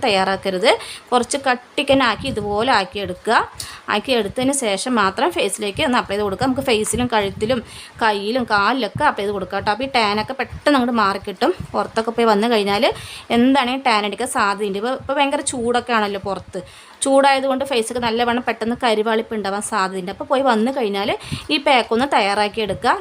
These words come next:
എന്നിട്ടൊന്ന് അപ്ലൈ ചെയ്ത് കൊടുക്കുക. എന്നിട്ടൊരു അരമണിക്കൂറോ അല്ലെങ്കിൽ ഒരു ഇരുപത് മിനിറ്റെങ്കിലും വെച്ച് കൊടുക്കുക. അതിന് ശേഷം നല്ല തണുത്ത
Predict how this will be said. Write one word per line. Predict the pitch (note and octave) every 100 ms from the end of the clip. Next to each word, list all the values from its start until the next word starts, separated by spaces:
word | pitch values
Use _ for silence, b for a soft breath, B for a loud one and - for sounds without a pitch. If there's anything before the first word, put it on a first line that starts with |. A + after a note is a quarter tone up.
| C#4+
എന്നിട്ടൊന്ന് | G#3+ G#3+ B3+ D4
അപ്ലൈ | A3+ G3+
ചെയ്ത് | G#3 G#3+
കൊടുക്കുക. | F#3+ A#3 E4+ - - - B B B -
എന്നിട്ടൊരു | D#4 D#4 D#4+ E4+ - C4+
അരമണിക്കൂറോ | D4+ D4+ A#3+ A3 A#3+ D4
അല്ലെങ്കിൽ | B3 A3
ഒരു | B3 C4+
ഇരുപത് | C4 C4 A#3
മിനിറ്റെങ്കിലും | G3+ A3 B3+
വെച്ച് | F#3+ G3+
കൊടുക്കുക. | G#3 F#3+ B3 D#4
അതിന് | A#3+ G#3+ B3 A#3
ശേഷം | G3 C#4 C4
നല്ല | G#3
തണുത്ത | A3 G3+ -